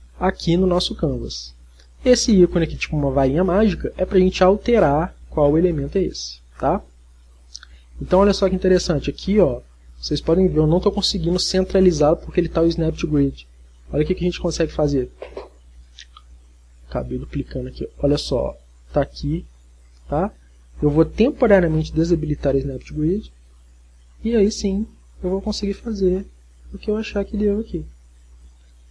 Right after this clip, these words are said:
Que legal? Habilitei novamente, só que ele não saiu do lugar.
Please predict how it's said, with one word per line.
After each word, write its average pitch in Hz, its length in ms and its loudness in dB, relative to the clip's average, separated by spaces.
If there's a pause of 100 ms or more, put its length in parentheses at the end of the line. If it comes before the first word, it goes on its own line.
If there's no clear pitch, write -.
(380)
Que 131 80 -8
legal? 156 360 -2 (1500)
Habilitei 147 420 0
novamente, 170 440 0
só 190 100 -2
que 196 80 -4
ele 196 80 0
não 185 120 2
saiu 185 220 2
do 190 100 -4
lugar. 165 380 -2